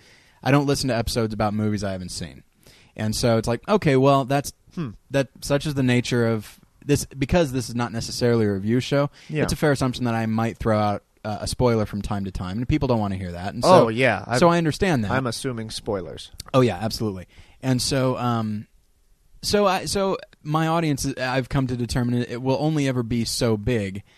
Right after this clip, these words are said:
Speaker 1: Uh, people will
Speaker 2: Yeah.
Speaker 1: listen, and, and peop-, I don't know anybody except for a few friends of mine that have listened to all the episodes.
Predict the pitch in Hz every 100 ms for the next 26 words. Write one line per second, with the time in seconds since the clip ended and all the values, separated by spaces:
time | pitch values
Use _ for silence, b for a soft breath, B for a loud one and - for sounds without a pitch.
0 | b b - 107 104 104 98 127 120 113
1 | 113 110 123 101 85 120 - 135 135 127
2 | 123 143 - 113 - 131 135 120 120 123
3 | 107 107 107 - - 117 - 107 - 117
4 | 104 117 113 104 98 117 107 101 - b
5 | b 113 104 113 117 117 107 113 110 104
6 | 104 107 104 - 85 80 -